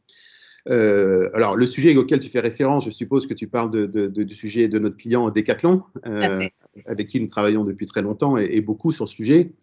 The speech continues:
Speaker 1: Et, euh, ils nous ont fait confiance, euh, là-dessus et c'est un, c'est un vrai bonheur. Euh, en fait, ce qui s'est passé, c'est que,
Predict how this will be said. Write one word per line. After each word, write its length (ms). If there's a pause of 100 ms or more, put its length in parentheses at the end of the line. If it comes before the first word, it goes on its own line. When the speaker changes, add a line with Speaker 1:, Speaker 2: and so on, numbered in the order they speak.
(360)
Speaker 1:
Et, 260
euh, 180
ils 100
nous 160
ont 60
fait 140
confiance, 500
euh, 580
là-dessus 520
et 140
c'est 160
un, 220
c'est 160
un 80
vrai 140
bonheur. 400 (460)
Euh, 200
en 100
fait, 220
ce 60
qui 120
s'est 140
passé, 420
c'est 220
que, 360